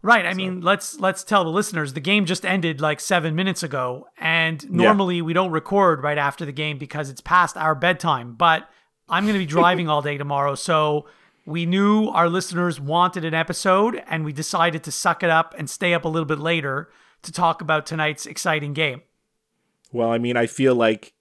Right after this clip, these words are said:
Speaker 2: now that we recorded after they won twice,
Speaker 1: The sample size is becoming bigger.
Speaker 2: Yeah, the sample size is becoming bigger. I think it's, like, our duty to keep doing this until they lose now.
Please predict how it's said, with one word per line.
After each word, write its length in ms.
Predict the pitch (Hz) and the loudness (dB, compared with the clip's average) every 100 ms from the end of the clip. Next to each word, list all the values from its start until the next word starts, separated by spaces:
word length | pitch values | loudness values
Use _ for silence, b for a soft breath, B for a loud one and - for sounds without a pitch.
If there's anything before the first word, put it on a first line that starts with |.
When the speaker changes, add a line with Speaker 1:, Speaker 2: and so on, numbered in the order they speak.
| - | -4
Speaker 2:
now 240 | 117 113 | 0 2
that 140 | 113 104 | 2 0
we 120 | 110 | -2
recorded 600 | 101 - 127 120 110 104 - | -2 0 2 4 4 0 -2
after 380 | 104 104 - 107 | -2 -2 -2 0
they 120 | 101 | 0
won 480 | 92 120 92 98 135 _ _ - | 2 2 2 -2 -6 _ _ -20
twice, 680 | - 117 117 101 131 - - _ _ _ _ _ _ _ _ _ - | -2 2 4 2 -2 -2 -4 _ _ _ _ _ _ _ _ _ -10
Speaker 1:
The 80 | 165 | -4
sample 380 | - 202 202 185 | 2 2 2 2
size 320 | 202 190 165 | 4 4 2
is 100 | 147 | -4
becoming 460 | 165 - 175 175 | -4 0 2 2
bigger. 420 | 151 180 139 113 _ _ _ _ _ _ _ _ | 0 0 -2 -8 _ _ _ _ _ _ _ _
Speaker 2:
Yeah, 280 | - 110 95 - | -2 0 0 -4
the 100 | 110 | -6
sample 340 | - 117 117 | 0 0 0
size 300 | 117 113 113 | 0 2 2
is 120 | 113 110 | 0 -6
becoming 340 | 113 117 117 | -4 -2 2
bigger. 340 | 120 98 92 | 2 2 -2
I 140 | 101 98 | -4 -6
think 300 | 107 104 - | -6 -8 -10
it's, 240 | 101 - - | -16 -10 -8
like, 160 | 110 | -4
our 100 | 107 | -4
duty 320 | 107 110 110 107 | -2 -2 -2 -4
to 200 | - 104 | -6 -6
keep 240 | - 104 | -8 -4
doing 220 | 117 110 | -2 0
this 220 | 101 104 - | -2 -4 -10
until 240 | 98 110 | -6 -2
they 120 | 104 | 0
lose 380 | 113 127 92 - | 4 4 2 -6
now. 200 | 90 82 | -12 -12